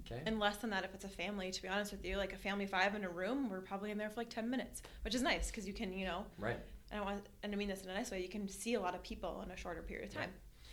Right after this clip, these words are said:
Speaker 1: So how do you, how do you make sure that a
Speaker 2: <clears throat>
Speaker 1: person, okay, so clearly this person that's now working your front desk thought she was the only person that you saw
Speaker 2: Mm-hmm.
Speaker 1: that entire day. <laughs>
Speaker 2: Yeah.
Speaker 1: How do you make somebody feel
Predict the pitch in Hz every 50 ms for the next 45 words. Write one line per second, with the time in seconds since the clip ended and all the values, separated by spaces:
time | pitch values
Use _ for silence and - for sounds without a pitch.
0 | - - - - - - - 190 175 170 - 208 240 254 247 208 190 180 175 170
1 | 170 170 - - - - - - - - - - - - - - - 247 277 277
2 | 277 254 180 165 160 156 160 - - - 165 165 151 131 127 127 123 131 120 101
3 | - - 190 208 208 - - 117 110 107 107 110 - - - - 120 110 - -
4 | - - - - - - - - 170 214 262 214 - - 165 80 - - - -
5 | 127 120 - - 165 170 165 165 127 117 110 - 117 117 123 139 165 180 185 180
6 | 165 143 143 143 - 139 127 117 110 107 - 117 107 104 101 - - - - -
7 | - - - - - - - - - - - - 143 143 143 - - 156 156 135
8 | - 131 131 127 127 - - - 202 220 254 285 277 - - 180 160 - - 127
9 | 123 120 110 110 107 98 98 98 - - - 104 113 - - - - 113 117 113
10 | 107 107 110 - - 147 226 220 160 107 87 90 131 160 - - - - - -
11 | - 214 202 196 196 - - - - - - - - - - - - - - 202
12 | 240 269 285 269 208 190 - - - 175 170 147 - - 156 147 123